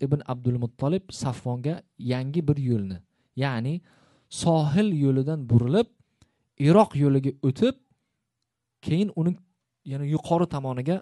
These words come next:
chiqib ketishni taklif qildi. Endi tafakkur qiling. E, kartani biladiganlar.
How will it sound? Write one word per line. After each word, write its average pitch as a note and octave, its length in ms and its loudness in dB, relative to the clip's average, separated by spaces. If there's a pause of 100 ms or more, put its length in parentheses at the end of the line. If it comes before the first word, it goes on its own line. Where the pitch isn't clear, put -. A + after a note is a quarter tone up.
chiqib - 200 -12
ketishni - 320 -6
taklif - 340 -4
qildi. G2+ 300 -6 (520)
Endi D3 240 -2
tafakkur C3+ 440 -4
qiling. G#2 280 -12 (800)
E, G#2+ 340 -10
kartani C#3 440 -4
biladiganlar. G#2+ 560 -6